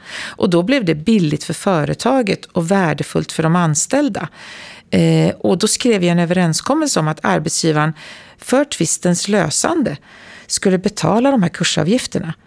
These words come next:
Då blev det alltså inget skadestånd utan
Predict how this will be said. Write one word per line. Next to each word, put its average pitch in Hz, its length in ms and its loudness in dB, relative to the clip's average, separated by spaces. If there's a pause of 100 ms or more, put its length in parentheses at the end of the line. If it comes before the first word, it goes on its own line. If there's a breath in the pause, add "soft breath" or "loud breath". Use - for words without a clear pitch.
(300 loud breath)
Då 208 140 0
blev 240 340 2
det 294 100 2
alltså 185 180 -2
inget 160 200 0
skadestånd 151 800 -2
utan 175 400 0